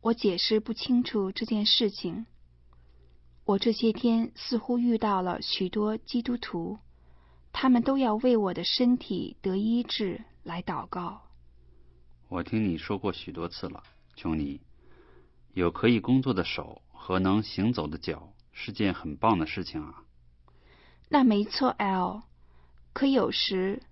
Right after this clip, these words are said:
Speaker 1: 是有的时候，这些人一厢情愿，嗯，他们过度地在乎我的身体状况，而不是我的灵性状况。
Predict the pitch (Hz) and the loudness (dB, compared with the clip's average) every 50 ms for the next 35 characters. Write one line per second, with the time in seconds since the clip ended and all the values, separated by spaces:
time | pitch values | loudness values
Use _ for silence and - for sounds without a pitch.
0 | - - - _ - - - - - 277 247 233 196 - - - - - - 185 | -20 -20 -20 _ -16 -6 -2 0 2 2 2 2 0 0 -2 0 0 0 0 0
1 | 180 190 - - 202 180 - - - - - - - - - - - - - - | -2 -4 -4 -2 -2 -2 -4 -8 -12 -20 -20 -20 -20 -20 -20 -20 -20 -20 -20 -12
2 | - - 277 233 - - 262 254 240 202 180 180 196 214 208 - - 240 220 - | -4 -2 -2 0 2 2 2 2 2 2 2 0 0 -2 -2 -2 0 0 0 0
3 | - 254 254 254 - - - 196 185 180 190 208 233 214 185 180 196 - - - | 0 0 0 0 0 -2 -2 -2 -2 0 0 2 2 2 0 -2 -6 -10 -16 -20
4 | - - - - - - - - - - - - 226 208 196 190 180 190 208 - | -20 -20 -20 -20 -20 -20 -20 -20 -20 -12 -2 2 4 4 4 4 2 -2 -6 -10
5 | - - - - _ - _ - - - 262 254 240 233 - - 294 254 240 240 | -14 -20 -20 -20 _ -20 _ -14 -6 0 2 4 4 4 4 4 6 6 6 4
6 | 254 240 220 - 196 185 190 - - - 240 220 214 - - 254 240 220 185 - | 2 0 0 0 0 -2 -2 -2 0 2 2 2 0 -2 -4 -4 -2 -2 -2 -2
7 | 175 - - - 247 247 - - - - - 233 208 190 196 - - 196 185 - | -4 -4 -2 -2 -2 -2 -2 -6 -6 -2 -2 0 0 -2 -4 -4 -4 -4 -4 -6
8 | 220 - - - - - - _ _ _ - - - - - - 214 214 220 - | -8 -12 -16 -20 -20 -20 -20 _ _ _ -20 -20 -20 -18 -8 -2 0 0 0 0
9 | 254 247 - - 254 226 196 190 185 175 175 165 190 190 208 214 - 285 254 208 | 0 0 0 0 -2 -2 -2 -2 -4 -4 -4 -2 -2 -2 -2 -2 2 2 4 4
10 | 190 - 220 196 185 185 185 - - 92 - - | 4 2 -2 -4 -4 -4 -8 -6 -8 -8 -8 -10